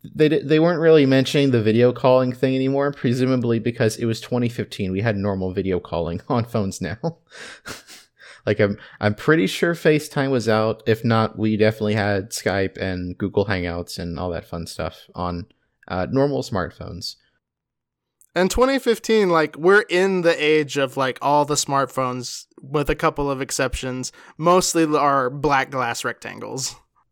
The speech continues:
Speaker 1: Yeah. Without that video thing, it seems like the idea of this phone or the pitch of this phone kinda just turns into being a, a super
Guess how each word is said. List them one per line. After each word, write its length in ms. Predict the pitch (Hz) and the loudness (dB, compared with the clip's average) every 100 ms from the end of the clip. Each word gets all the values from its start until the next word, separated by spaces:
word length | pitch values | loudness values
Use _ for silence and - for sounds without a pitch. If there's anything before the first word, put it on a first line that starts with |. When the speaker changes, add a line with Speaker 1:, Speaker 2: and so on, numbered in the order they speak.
| - | -4
Speaker 1:
Yeah. 220 | 104 90 - _ _ - - _ | -4 -4 -8 _ _ -20 -20 _
Without 500 | 123 131 135 147 156 | 0 2 4 4 6
that 140 | 147 110 | 4 4
video 300 | 117 117 110 | 4 4 4
thing, 540 | 117 104 98 92 - _ _ _ - | 2 2 0 -4 -8 _ _ _ -8
it 160 | 113 | -6
seems 320 | - 143 147 | 0 0 4
like 240 | 139 120 107 | 4 4 2
the 300 | 110 104 104 | 2 2 4
idea 400 | 110 101 107 104 | 2 4 4 4
of 100 | 95 | 2
this 160 | 98 | 0
phone 220 | - 98 95 | 0 -2 0
or 80 | 90 | -4
the 100 | - | -6
pitch 300 | - 107 107 | -2 0 0
of 140 | 92 | -2
this 180 | 90 - | -4 -2
phone 220 | 98 87 | -2 -2
kinda 240 | - 104 | 0 0
just 200 | 101 107 - | 0 -2 0
turns 260 | 110 101 | 0 0
into 160 | 107 101 | -2 -2
being 460 | - 98 95 92 - _ - - _ _ _ | 0 0 0 -4 -8 _ -20 -20 _ _ _
a, 440 | 107 98 95 92 - 120 | 0 2 2 0 -4 -2
a 80 | 117 | 0
super 480 | - 160 - 143 | 0 0 4 2